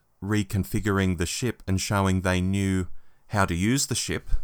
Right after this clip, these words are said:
and knew how to bring it back online, these creatures appear and think, "These, these people are worth copying.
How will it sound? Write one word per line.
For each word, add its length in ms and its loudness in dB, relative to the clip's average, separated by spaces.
and 180 0
knew 140 4
how 140 2
to 80 0
bring 180 -2
it 100 -4
back 220 -4
online, 640 -2
these 220 -4
creatures 480 -6
appear 400 -2
and 100 -2
think, 220 -6
"These, 360 0
these 180 0
people 300 0
are 60 0
worth 280 0
copying. 680 -2